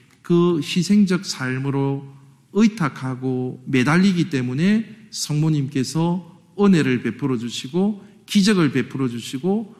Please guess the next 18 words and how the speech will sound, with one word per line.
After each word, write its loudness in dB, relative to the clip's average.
필요한 2
도움을 2
주시는 -2
것입니다. -10
우리는 2
오늘 0
먼 6
성지순례는 2
아니지만 0
성모님을 4
찾기 0
위해서 0
이 4
자리에 0
왔습니다. 2
아니, 0
정확하게 4
이야기하면 2